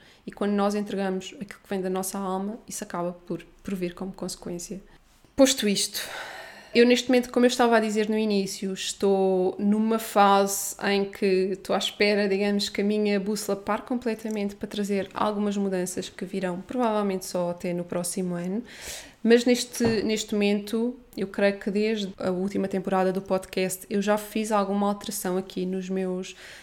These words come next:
serviços para estar mais alinhada com a estabilidade que eu quero trazer neste momento para a minha vida.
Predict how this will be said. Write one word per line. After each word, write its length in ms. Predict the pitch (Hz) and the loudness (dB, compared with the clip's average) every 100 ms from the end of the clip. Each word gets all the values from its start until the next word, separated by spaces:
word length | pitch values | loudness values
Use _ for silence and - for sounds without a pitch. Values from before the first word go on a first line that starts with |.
| - | -14
serviços 500 | - 190 185 202 - | -6 -2 -2 -2 -4
para 140 | 214 | -4
estar 280 | - 202 202 | 0 4 4
mais 360 | 196 196 202 | 4 2 2
alinhada 800 | 202 202 196 185 190 185 185 185 185 | 2 2 2 2 2 0 -2 -4 -2
com 320 | 202 202 196 | 2 2 2
a 40 | 202 | -2
estabilidade 680 | - - 190 202 202 202 202 | -4 -2 0 2 2 2 -2
que 100 | 202 | -6
eu 60 | |
quero 180 | 196 190 | -4 -4
trazer 340 | - 196 190 190 | -4 -6 -6 -6
neste 400 | 190 196 196 196 | -4 -4 -4 -4
momento 180 | 185 180 | -4 -4
para 140 | 190 | -2
a 20 | |
minha 220 | 196 185 | 0 -2
vida. 460 | 175 190 185 208 254 | -2 -4 -2 -2 -4